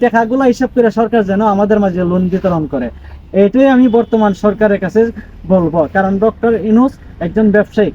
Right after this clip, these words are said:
সে ব্যবসায়িকের মর্যাদা বুঝবে, তাই তার কাছে এ, আমাদের এই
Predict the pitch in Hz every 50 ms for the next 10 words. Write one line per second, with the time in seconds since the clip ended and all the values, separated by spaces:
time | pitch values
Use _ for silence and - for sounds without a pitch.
0 | - - - - 220 220 185 220 208 202 - 240 233 233 208 240 226 220 226 202
1 | 220 214 196 185 156 156 147 143 135 165 143 - - - - - - - 185 214
2 | 254 277 - - 247 233 - 254 240 - 277 262 233 226 226 220 208 202 220 240
3 | 233 262 262 247 233 240